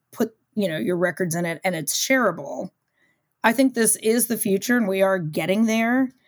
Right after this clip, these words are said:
It's getting our, um, the, the applicant tracking system software to be able to ingest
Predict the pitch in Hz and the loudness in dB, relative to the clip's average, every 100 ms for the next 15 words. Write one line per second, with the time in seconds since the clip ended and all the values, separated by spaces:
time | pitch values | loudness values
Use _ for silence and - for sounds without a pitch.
0 | _ _ _ _ 247 226 196 175 220 214 | _ _ _ _ 0 0 0 0 2 2
1 | 220 220 220 226 214 190 196 190 190 190 | 2 0 -2 -2 0 2 2 2 0 -2
2 | - - 196 190 - 190 160 _ _ - | -4 0 0 0 0 0 0 _ _ -2
3 | 196 196 180 180 156 _ - 220 240 254 | 2 2 2 -4 -6 _ -2 0 2 0
4 | 233 214 - 214 190 196 196 185 190 185 | 0 -2 0 0 2 0 0 0 -2 -4
5 | - - 208 - 185 175 - - 247 233 | -4 0 0 0 0 -2 -2 2 2 0
6 | - 202 185 175 151 180 185 180 202 165 | -2 0 2 0 -2 -2 0 -2 -2 -4
7 | 175 - 190 160 196 180 - - | -6 -4 -4 0 -2 -2 -8 -14